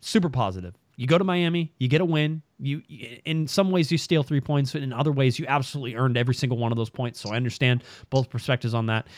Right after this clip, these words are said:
You're now headed against the New York Red Bulls team. Everything's focused on that. Again, for the first month or so of this season as we roll through, Kevin, they're not gonna be, have to play those midweek games. I don't think they, those start until June, where you start to go Saturday,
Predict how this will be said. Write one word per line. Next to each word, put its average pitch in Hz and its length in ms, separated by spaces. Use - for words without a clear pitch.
You're 120 120
now 120 160
headed 123 200
against 113 280
the 120 60
New 113 60
York 110 200
Red 143 140
Bulls 143 180
team. 139 240
Everything's 131 340
focused - 300
on 117 80
that. 123 200
Again, 127 300
for 127 140
the 120 80
first - 500
month 147 420
or 151 100
so 139 380
of 123 120
this 131 140
season 143 380
as 117 180
we 123 100
roll 117 200
through, 160 220
Kevin, 127 280
they're 113 100
not 120 240
gonna 143 120
be, 127 60
have 127 180
to 123 80
play 135 180
those 120 220
midweek 117 520
games. 110 440
I 117 60
don't 147 140
think 156 120
they, 156 100
those 139 320
start 147 240
until 127 220
June, 131 520
where 117 120
you 110 140
start 127 260
to 120 60
go 110 280
Saturday, 92 680